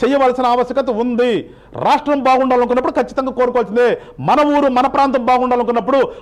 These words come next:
మనం ఉన్నటువంటి, మనం పుట్టి పెరిగి రేపు చచ్చిపోతే ఇక్కడ మట్టి అవుతాం అనుకున్నటువంటి మన ప్రాంతం బాగుండాలనుకున్నప్పుడు ఖచ్చితంగా కొన్నిటికి మనం తల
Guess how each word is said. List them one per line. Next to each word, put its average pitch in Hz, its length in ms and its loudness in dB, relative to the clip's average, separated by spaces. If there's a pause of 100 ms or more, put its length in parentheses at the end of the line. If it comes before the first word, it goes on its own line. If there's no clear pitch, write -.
మనం 254 220 2
ఉన్నటువంటి, 277 460 2
మనం 240 180 0
పుట్టి 277 320 -4
పెరిగి 294 320 0
రేపు 247 460 -2
చచ్చిపోతే 262 340 0
ఇక్కడ 277 160 -2
మట్టి 262 260 0
అవుతాం 277 240 2
అనుకున్నటువంటి 262 540 0 (180)
మన 240 120 0
ప్రాంతం 294 440 0
బాగుండాలనుకున్నప్పుడు 285 840 2
ఖచ్చితంగా 320 680 -2
కొన్నిటికి 302 480 -2
మనం 339 300 2 (300)
తల 254 120 2